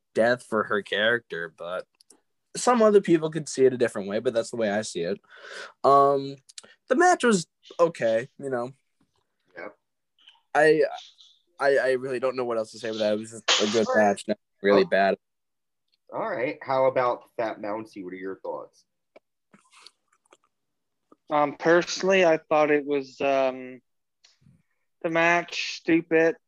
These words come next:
Speaker 3: I'm glad Alexa and Nikki Cross won. I, I'm gonna disagree with Macho Man Dan. I really am happy that she has this new gimmick.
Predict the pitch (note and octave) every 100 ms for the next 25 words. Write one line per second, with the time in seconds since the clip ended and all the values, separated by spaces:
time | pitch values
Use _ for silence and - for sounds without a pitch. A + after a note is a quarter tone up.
0 | _ D3 D3 D3 D3+ D3+ D3+ D3 D3 -
1 | - - D3+ D3+ D3 - C#3+ C#3 C3+ C3
2 | C3 B2+ - _ _ _ D3 C#3+ C#3+ -
3 | D3 D3 C#3 - - D3 D3 D3 C#3+ D#3
4 | _ _ _ _ _ _ _ C3+ C#3+ B2+
5 | D3 D#3 D#3 D#3 C#3+ D3+ - D3 C#3 D3
6 | D3+ D3 C#3 C3+ C#3 C#3 C3 - - -
7 | - D3+ C#3+ C#3+ D3+ C#3+ C#3 C#3 C3 B2+
8 | B2+ - _ C#3 D3+ D#3 D#3+ E3 - D3
9 | C#3+ C#3+ C#3 C3+ C#3+ C#3+ D3 C#3 C3+ -
10 | _ B2+ A#2 B2 A#2+ - C#3 D3+ D3+ -
11 | D3 D3 - D#3+ D#3+ E3 - F3 E3 F3
12 | G#3